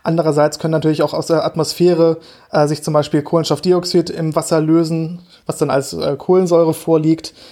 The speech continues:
Also da sind sehr viele chemische Prozesse in Gang gekommen, die sehr viele, ja, Elemente verschoben haben, sehr viele Gase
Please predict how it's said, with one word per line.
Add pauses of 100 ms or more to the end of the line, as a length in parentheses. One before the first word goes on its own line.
(180)
Also
da
sind
sehr
viele
chemische
Prozesse
in
Gang
gekommen,
die
sehr
viele, (520)
ja,
Elemente (720)
verschoben
haben,
sehr
viele (300)
Gase